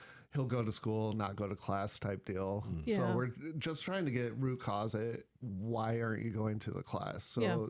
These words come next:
Speaker 1: that's our first one. Um, s-, steps that I took to do that was contact a guidance counselor, talk to people in, talk to
Speaker 3: Yeah.
Speaker 1: people in my kid's life,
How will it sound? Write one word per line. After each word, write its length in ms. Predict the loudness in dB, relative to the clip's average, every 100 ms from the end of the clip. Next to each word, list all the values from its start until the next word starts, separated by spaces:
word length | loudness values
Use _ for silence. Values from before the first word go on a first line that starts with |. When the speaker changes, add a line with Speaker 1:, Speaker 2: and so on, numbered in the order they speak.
| -4
Speaker 1:
that's 260 | -2 -2 0
our 100 | -2
first 420 | -2 -2 -2 -2
one. 400 | 0 0 0 -2 -4 -2
Um, 720 | 2 2 0 -4 -6 -8 -10 -12 _ _
s-, 180 | -8 -8 -8 -8
steps 380 | -6 -2 -2 0
that 160 | 0
I 120 | 2 2
took 240 | 0 0
to 100 | -2
do 300 | 0 2 4
that 320 | 4 2 2
was 560 | 0 0 2 2 -2 -6 -12 -16 -14 -14 -16 -8
contact 440 | -2 0 2 2 2
a 80 |
guidance 420 | 2 4 4 4 2
counselor, 600 | 2 2 2 2 2 0
talk 240 | 0 -2
to 280 | 0 2 0 0
people 320 | 0 2 2
in, 220 | 2 0 -4 -2
talk 180 | 2 4
to 40 | 2
Speaker 3:
Yeah. 80 | 0
Speaker 1:
people 280 | 0 2
in 60 | 2
my 120 | 2
kid's 360 | 2 0 0 0
life, 440 | 0 0 -2 -6